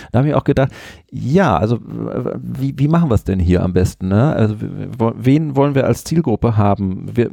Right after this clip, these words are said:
ich denke, wir könnten einfach auch mal, ähm, einfachere, äh, äh,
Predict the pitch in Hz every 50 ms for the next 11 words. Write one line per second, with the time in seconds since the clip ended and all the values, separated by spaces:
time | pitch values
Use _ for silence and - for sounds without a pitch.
0 | - 101 - 127 - - - - 135 135 143 127 123 120 - - - - - -
1 | - - - 147 147 - 135 - - 120 135 - - 143 - - - - 127 -
2 | 139 131 131 135 135 135 135 - - - - - - - - - _ - - 117
3 | 120 127 123 120 120 120 120 117 117 117 - - - - - - - - - -
4 | - 113 156 - - 180 156 170 160 139 143 147 147 143 143 135 - - 113 110
5 | 107 107 - - 107 - - - - 104 98 101